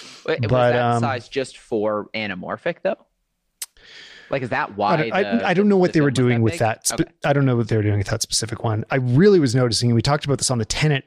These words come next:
Speaker 2: episode a lot, is that they cut back and forth between imax footage in the Blu-ray of that, and you really see the difference of, like, seventy millimeter and then this other, like, sixty-five mil wi-, uh, widescreen. I think it's spherical. It's not
Speaker 1: Ugh,
Speaker 2: anamorphic.
Speaker 1: sixty-five millimeter.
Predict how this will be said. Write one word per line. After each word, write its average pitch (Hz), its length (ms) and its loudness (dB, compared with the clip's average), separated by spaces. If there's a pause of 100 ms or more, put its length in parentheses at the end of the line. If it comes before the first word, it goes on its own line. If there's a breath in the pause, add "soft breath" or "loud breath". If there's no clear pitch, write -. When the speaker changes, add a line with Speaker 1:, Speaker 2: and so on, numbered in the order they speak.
(140)
Speaker 2:
episode 151 380 0
a 151 40 2
lot, 156 360 2
is 110 320 0
that 117 240 0
they 123 120 0
cut 135 300 -4
back 139 220 -2
and 131 80 0
forth 127 240 -2
between - 300 -2
imax 113 380 -2
footage 110 400 0
in 117 220 -4
the 110 80 -2
Blu-ray 110 560 0 (300)
of 110 100 -4
that, 107 240 -2
and 117 80 4
you 117 100 6
really 135 520 6
see 131 560 2
the 113 140 0
difference 117 440 -4
of, 107 80 -6
like, 113 220 0
seventy 156 340 2
millimeter 196 540 2 (340 loud breath)
and 131 140 2
then 123 280 2
this 113 220 0
other, 123 520 -2
like, 123 160 -4
sixty-five 113 640 -4
mil 110 280 2
wi-, 110 160 0 (100)
uh, 113 40 0 (360)
widescreen. 127 540 -2
I 170 40 2
think 160 120 0
it's - 120 -2
spherical. 123 400 -2
It's 117 100 -4
not 117 160 -2
Speaker 1:
Ugh, 113 120 0
Speaker 2:
anamorphic. 120 300 0
Speaker 1:
sixty-five 165 920 -2
millimeter. 92 680 -6